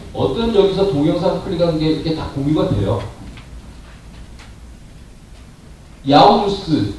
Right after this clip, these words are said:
이런 게 그렇게 공유가 돼요. 그럼 저는 그걸 구독하는 이상은 아, 얘는 여기에 관심 많구나. 정치에 관심 많구나.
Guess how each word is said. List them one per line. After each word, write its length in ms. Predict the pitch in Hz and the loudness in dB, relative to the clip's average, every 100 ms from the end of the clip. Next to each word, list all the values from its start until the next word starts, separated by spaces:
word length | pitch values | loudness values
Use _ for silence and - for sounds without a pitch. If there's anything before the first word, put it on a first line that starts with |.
| - - - 139 | -14 -18 -10 0
이런 200 | 165 - | 0 2
게 120 | - | -2
그렇게 280 | 139 131 - | -2 -4 -6
공유가 380 | 127 143 - - | -2 0 2 0
돼요. 200 | 85 85 - - - - - - | -2 -6 -10 -18 -20 -20 -20 -10
그럼 120 | 233 | -2
저는 260 | 233 247 226 | 2 2 2
그걸 400 | 190 247 240 - | 0 0 0 -2
구독하는 640 | 165 208 220 220 - - | -2 0 0 -2 -6 -8
이상은 440 | 117 180 190 226 - - - | 2 2 4 0 -6 -14 -10
아, 240 | - - 113 | -4 -2 0
얘는 480 | 135 - - - 117 | 0 0 -2 -4 2
여기에 380 | 143 - 302 294 | 2 4 6 6
관심 280 | 233 - | 6 4
많구나. 420 | 165 - 131 104 - | 0 0 -2 -2 -2
정치에 480 | 135 - - 285 277 | -2 -2 -2 2 2
관심 280 | 247 196 - | 2 0 -4
많구나. 340 | - - | -8 -10